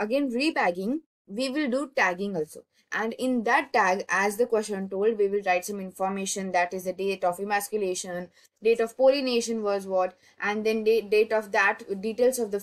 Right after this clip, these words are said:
male and female parents, like that. All of the things will be written. So this is a bagging and tagging, two things. Understand? So here the question is asking that the label which is carrying the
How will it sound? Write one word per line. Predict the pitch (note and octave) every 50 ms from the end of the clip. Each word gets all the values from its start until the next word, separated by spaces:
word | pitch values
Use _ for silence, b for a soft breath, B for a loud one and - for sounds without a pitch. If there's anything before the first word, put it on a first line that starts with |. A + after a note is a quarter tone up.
| -
male | - A3 A3 A#3 B3 A#3+
and | A3 G3+ G3+ G3
female | G#3+ G#3 G#3 G3 F#3+
parents, | F#3+ - F#3 F3+ F3 F3 E3+ E3 E3 - - -
like | F#3+ G3 F#3+ F#3 -
that. | - - - _ _ _ _ _ _ -
All | G3 A3 A#3 A#3
of | A#3 A3
the | G#3+ A#3
things | A#3 A3+ G3+ F3+ E3+
will | F#3 F#3
be | G3 B3
written. | A#3+ A3 G3 - D#3+ D3 - _ _ _ _ - -
So | - - A#3
this | A3 G#3 C4 D4 D#4+ D#4 -
is | A#3 B3 A#3+ A3
a | C4 A#3
bagging | A3 G3 F3+ F3 F#3 G3 G3 F#3
and | G3 B3+ C#4+ -
tagging, | A#3+ G3 F3+ F3 F3+ A3 C4+ C#4
two | C4 A#3 G#3 F#3+
things. | G3 F3+ D#3 D3+ - -
Understand? | E3+ F#3+ G#3+ A3+ - A#3+ A#3+ C#4 D#4 E4+ _ _ _ _ _ _
So | - - B3+ B3 B3
here | A#3+ A3+ C#4 D4 C#4+ C4+
the | C4+ C#4
question | C4+ A#3 G#3+ A3 B3+ C4+ C#4+
is | B3+
asking | A#3+ G#3 G#3 - A#3 A3 G#3+
that | G3+ F3+ F#3 G3+
the | A3 A3
label | A3 G3+ G3+ G#3 G3+ G3+ B3+ C4+ C#4+
which | A#3+ A3 A#3 - -
is | A3+ A#3 - -
carrying | - G#3+ F#3 F3 F3+ F#3 G#3 A3+ B3 C4 C4 B B B B
the | G3 G#3+ A3 A3